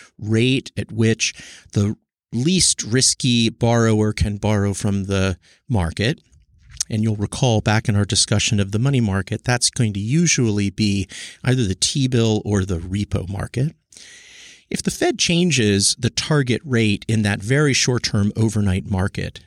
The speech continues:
and it increases it, all things being equal, it should be the case that yields on bonds of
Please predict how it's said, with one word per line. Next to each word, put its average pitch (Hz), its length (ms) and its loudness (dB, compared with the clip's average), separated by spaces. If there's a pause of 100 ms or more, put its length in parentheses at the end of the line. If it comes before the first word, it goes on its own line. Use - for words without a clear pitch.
and 107 140 0
it - 220 -4
increases 143 720 0
it, - 180 -8 (220)
all 247 240 2
things 170 400 0
being 107 340 2
equal, 120 520 -2 (460)
it 233 160 -6
should - 300 0
be 165 140 2
the 151 120 0
case - 440 0
that 113 260 -4
yields 117 800 0
on 120 340 0
bonds 139 460 2
of 131 160 0